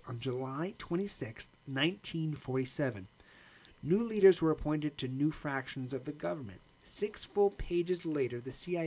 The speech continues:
A was now in full motion, and it was fully retooled and recreated again, so a third time, by September eighteenth. So all this was happening fairly quickly.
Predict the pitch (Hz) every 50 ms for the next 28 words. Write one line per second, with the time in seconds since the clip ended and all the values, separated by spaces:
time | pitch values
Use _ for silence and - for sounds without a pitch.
0 | 156 151 143 131 123 127 127 113 127 131 135 135 135 147 143 - - 135 123 117
1 | - - - 160 156 151 147 143 139 139 131 131 123 117 - - 95 90 92 -
2 | _ - - _ _ _ _ _ _ _ - - - _ - 143 147 160 160 147
3 | 131 - - - - - - - - 175 180 185 180 175 160 - - - - -
4 | - - - - 147 175 202 208 208 - - - 196 180 160 151 139 131 127 131
5 | 127 - - - 165 139 135 135 131 131 143 151 160 165 - - - 160 151 143
6 | 131 127 131 - - 147 135 135 139 127 104 92 - - - - - 139 127 120
7 | 127 - - 160 147 139 131 - - 131 117 98 92 90 - - _ _ _ _
8 | - - - - _ _ - - - - - - - - _ - - 139 135 151
9 | 180 190 - - - - - - 135 131 127 131 131 - - 123 120 - - -
10 | - 113 101 - - - - - 143 135 131 135 - - 170 160 156 156 151 131
11 | - 147 135 - 139 131 127 120 - - 135 131 123 120 117 104 - - 123 117
12 | 107 107 101 - - 110 104 - - 101 95 -